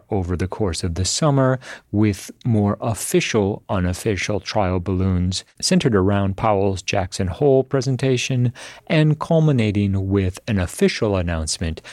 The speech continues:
sometime in Q four, with tapering to be rolled out in Q one. There's been a fair amount of debate around whether or not tapering will be M B S first, treasuries first,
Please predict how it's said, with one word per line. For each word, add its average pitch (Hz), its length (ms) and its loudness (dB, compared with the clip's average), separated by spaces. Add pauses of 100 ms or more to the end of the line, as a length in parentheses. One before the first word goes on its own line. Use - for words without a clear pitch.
sometime 90 840 -2
in 85 320 -4
Q 90 300 -2
four, 131 560 2 (260)
with 143 280 2
tapering 101 480 0
to 92 100 -4
be 95 160 0
rolled 87 320 0
out 82 240 -2
in 87 220 -4
Q 85 280 -4
one. 80 380 -4 (320)
There's 190 140 2
been 262 140 2
a 254 40 4
fair 156 320 2
amount 113 380 2
of 98 100 0
debate 85 460 -4 (180)
around 92 680 0
whether 110 360 0
or 107 160 -2
not 92 400 -2 (100)
tapering 98 640 -2
will 92 280 -2
be 90 380 0 (320)
M 110 200 2
B 101 140 2
S 95 240 -2
first, 147 640 0 (300)
treasuries 107 540 0
first, 139 520 0